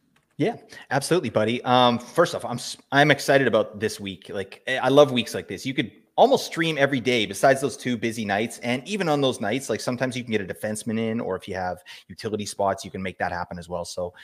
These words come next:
yeah, this is gonna be, this is gonna be good. Definitely set your lineups and see where the, where the gaps are and make it happen, everybody. All right. Um,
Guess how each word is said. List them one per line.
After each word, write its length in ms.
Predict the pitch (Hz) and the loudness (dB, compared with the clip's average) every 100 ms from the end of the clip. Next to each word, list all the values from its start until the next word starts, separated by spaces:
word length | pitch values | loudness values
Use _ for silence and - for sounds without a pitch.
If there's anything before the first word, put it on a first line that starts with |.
| - - | -18 4
yeah, 220 | 190 123 | 4 4
this 180 | - 123 | -2 -2
is 60 | 131 | 2
gonna 200 | 151 139 | 4 6
be, 260 | 143 143 | 8 6
this 160 | 151 151 | 6 2
is 80 | 175 | 2
gonna 160 | 190 | 2
be 80 | 185 | 2
good. 400 | 170 226 202 - - | 8 10 10 8 4
Definitely 320 | 160 160 156 | 4 4 -2
set 260 | 135 180 - | 4 4 6
your 80 | 139 | 4
lineups 380 | 135 160 170 | 4 4 0
and 80 | 120 | -6
see 180 | - 143 | -4 4
where 160 | 143 131 | 6 8
the, 240 | 123 104 120 | 6 4 2
where 160 | 131 | 2
the 80 | 110 | 2
gaps 400 | 90 110 139 - | 0 2 2 2
are 220 | 170 170 | 4 4
and 120 | 117 | 2
make 160 | 123 160 | 0 -2
it 80 | 98 | -4
happen, 380 | 107 143 - 95 | -2 -2 -2 -6
everybody. 500 | 87 90 95 120 127 | -10 -8 -8 -8 -10
All 80 | 110 | -12
right. 1080 | 131 180 _ - - - - 147 156 160 160 | -12 -14 _ -20 -18 -10 6 10 10 10 8
Um, 160 | 160 | 6